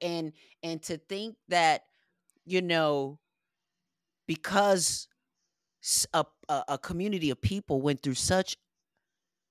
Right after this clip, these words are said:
a horrific, brutal,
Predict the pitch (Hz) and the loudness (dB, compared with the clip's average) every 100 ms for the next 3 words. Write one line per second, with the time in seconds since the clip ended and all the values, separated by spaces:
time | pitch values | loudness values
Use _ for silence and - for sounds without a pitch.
0 | 165 147 135 123 123 _ _ _ - 135 | -4 -4 -4 -6 -12 _ _ _ -8 -4
1 | 127 147 185 - - 131 113 - - _ | -4 -2 -4 -6 -8 -10 -10 -20 -20 _
2 | _ _ _ _ _ _ _ _ _ - | _ _ _ _ _ _ _ _ _ 2
3 | 165 202 185 156 131 117 | 4 2 0 0 -2 -6